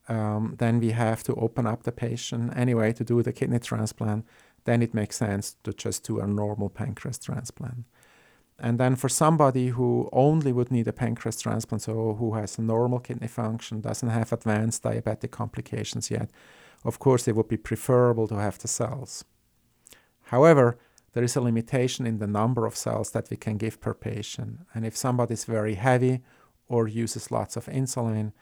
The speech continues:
then the pancreas transplant is still superior. So the islet cell transplant is in some ways like a mini pancreas transplant, and the pancreas transplant is still the gold standard.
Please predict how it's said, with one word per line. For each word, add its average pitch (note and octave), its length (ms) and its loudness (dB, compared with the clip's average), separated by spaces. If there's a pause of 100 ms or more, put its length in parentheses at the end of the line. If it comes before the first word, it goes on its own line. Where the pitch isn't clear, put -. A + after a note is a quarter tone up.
(340)
then G#2+ 220 2
the G#2+ 80 0
pancreas - 480 -4
transplant A#2 500 -4
is G#2+ 80 -4
still A2+ 260 -6
superior. G#2+ 800 -4 (920)
So - 180 -10
the A#2+ 120 -2
islet D3 280 4
cell B2+ 220 4
transplant A#2 480 -2
is G#2+ 160 -4
in A#2 80 -2
some A#2 240 0
ways A2 320 -2
like A2+ 160 -6
a A2 60 -2
mini A2+ 260 0
pancreas A#2 520 -4
transplant, A#2+ 640 0 (560)
and A#2 120 -4
the B2 60 0
pancreas C#3+ 460 -2
transplant A2+ 400 -2
is A2 80 0
still A2 300 -2
the G#2 100 -2
gold G#2+ 240 -4
standard. - 560 -6